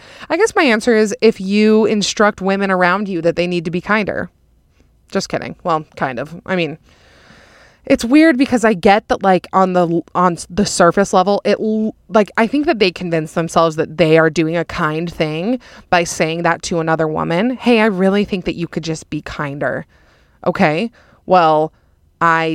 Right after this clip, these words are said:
didn't personally attack anybody. I said a very broad statement about a group of people who tends to hurt others. So I don't feel very bad about it. I don't feel very bad about it. My real answer to what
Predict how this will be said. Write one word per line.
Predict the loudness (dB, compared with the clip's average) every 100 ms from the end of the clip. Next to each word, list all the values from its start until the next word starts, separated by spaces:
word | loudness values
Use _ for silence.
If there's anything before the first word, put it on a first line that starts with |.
| -4
didn't | -4 -2 -4 -8 -4
personally | 0 0 0 0 0
attack | 0 2 0 0
anybody. | -2 -4 -6 -2 -2 0
I | -2
said | 0 2
a | 2
very | 0 0 2
broad | 4 2 0
statement | -2 -2 0 0 0 0
about | 2 2
a | 0
group | -6 -6
of | -6
people | -6 -4 -2 0
who | 0
tends | -2 -2 -4
to | -4
hurt | 2 4 4
others. | 2 -2 -10 -12 -16 -20 -20 -14
So | 0 2 4 2 -2
I | -4
don't | -2 -4
feel | -4 -4
very | -2 -2
bad | -2 -2 0
about | 0 -2 -4
it. | -12 -16 _ _ _ _
I | -2
don't | 0 0
feel | 0
very | 0 0
bad | 0 -2
about | -2 -4
it. | -8 -12 _ _ _
My | 0
real | 0 2 2 2 2
answer | -2 -6 -4 -2 -2 -2
to | 0 2 4 2 -2
what | -2 0 0